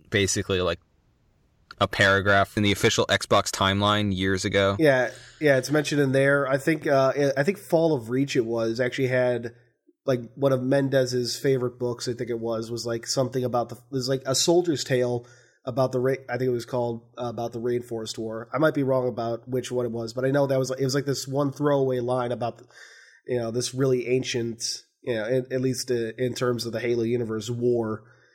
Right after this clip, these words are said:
Speaker 2: And, uh, you know, ever since then, I've been wanting to, been wanting to read about that. And yeah, then, like you said, the, the, the Xbox dot com timeline from two thousand one,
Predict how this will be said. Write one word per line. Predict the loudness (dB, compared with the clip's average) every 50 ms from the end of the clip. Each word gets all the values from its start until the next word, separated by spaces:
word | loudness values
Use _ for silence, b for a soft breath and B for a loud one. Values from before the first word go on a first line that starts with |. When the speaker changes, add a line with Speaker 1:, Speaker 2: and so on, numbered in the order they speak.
| b b b
Speaker 2:
And, | -6 -4 -4 -2 -2 -4 -4
uh, | -4 -4 -4 -6 -6 -8 -14 _ _ _ _ _ _ _ _ _ _ _ _ _ _ _ _ _ _ _ _ _ _ -12
you | -8 -8
know, | -4 0
ever | 0 2 2 2
since | 2 2 2 2 2 0
then, | 0 0 -2 -2
I've | -2 -2
been | -4 -4 -4
wanting | -4 -2 -2 0 -2 -2 -2
to, | -2 -2 -4 -4 -8 -12 _ _ _ _ _ _ _ _ _ _ _ _ _ _ _ _ _
been | 0 0 2
wanting | 2 2 0 0 -2
to | -2
read | -2 0 2 0
about | 2 0 -2 -4 -4 -6
that. | -6 -6 -6 -8 -10 -12 _ _ _ _ _ _ _ _ _ _
And | 2 4
yeah, | 4 4 4
then, | 2 0 0 -2 0
like | 0 0 0 0
you | 0
said, | 0 0 0 0
the, | 0 0 0 -2
the, | 0 0 0 0 2 0 0 -2 -2 0 2
the | 2
Xbox | 2 2 0 0 0 0 0 0 -2 -2 -4 -4 -6 -12 _ _ _
dot | -2 0 0 0
com | 0 0 0 0 0
timeline | -2 -2 0 2 2 2 0 0 -2 -4 -4
from | -6 -8 -6
two | -4 -2 -2 -2 0
thousand | 0 0 0 0 -2 -2 -4 -4
one, | -2 0 0 0 0 -2 -4